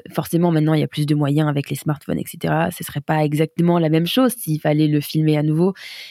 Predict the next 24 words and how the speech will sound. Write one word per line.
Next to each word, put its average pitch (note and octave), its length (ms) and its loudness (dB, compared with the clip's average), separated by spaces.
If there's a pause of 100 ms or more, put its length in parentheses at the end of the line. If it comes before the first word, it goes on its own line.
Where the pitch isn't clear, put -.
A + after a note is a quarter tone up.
(140)
Toi G3+ 140 2
qui G3 100 -4
l'as E3 100 6
vu D#3 120 -2
il E3+ 60 4
y E3 40 4
a D#3+ 60 0
pas D#3 100 2
longtemps, D#3+ 500 2
euh, D3+ 220 2
qu'est-ce - 180 -2
qui - 120 -18
t'a D#3 140 2
marqué E3+ 580 2
et - 20 2
qu'est-ce D#3 240 -2
qui - 140 -20
t'a, D3+ 380 2
euh, D3 420 0 (160)
rappelé D#3 340 2
des D#3 120 0
souvenirs D#3 360 0
de D3+ 80 0
colonies ? D3+ 460 2